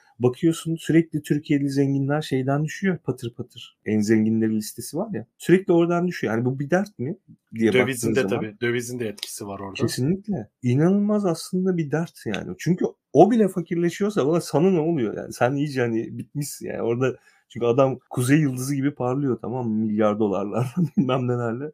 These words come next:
Speaker 1: O bile pıtır pıtır pıtır düşüyor. Çünkü şey yani bir de hele ihracatçı falan filan değilse böyle işte Türkiye'de yerleşik bir hizmet sektöründe falan hizmet veriyorsa mesela bu şeyin başına gelen mesela Sabancı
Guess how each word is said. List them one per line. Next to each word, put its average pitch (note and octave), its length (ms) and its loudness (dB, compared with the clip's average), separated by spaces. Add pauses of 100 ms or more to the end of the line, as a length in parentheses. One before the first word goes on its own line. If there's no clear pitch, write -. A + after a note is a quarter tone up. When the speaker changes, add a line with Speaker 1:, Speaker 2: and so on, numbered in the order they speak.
Speaker 1:
O E3 160 4
bile F3+ 160 2
pıtır - 320 -6
pıtır - 240 -14
pıtır D3+ 320 -12
düşüyor. D#3+ 420 -6
Çünkü D#3+ 320 -8
şey - 340 -6 (520)
yani G#2 240 0
bir A#2 80 -8
de B2+ 60 0
hele B2 220 2
ihracatçı A2 680 0
falan A2 300 -2
filan G#2+ 340 -2
değilse C3 340 -8
böyle G2 260 -2 (380)
işte - 220 -12
Türkiye'de G3 400 -4
yerleşik - 460 2
bir G#2+ 60 -4
hizmet G#2 320 -4
sektöründe G2+ 540 -4
falan G#2 360 -4 (500)
hizmet G#2 340 -2
veriyorsa B2+ 340 -2
mesela G2 380 -2
bu G2+ 200 -6 (140)
şeyin A2 360 0
başına G#2 300 0
gelen G2+ 260 0
mesela F#2+ 260 -4
Sabancı G#2 580 0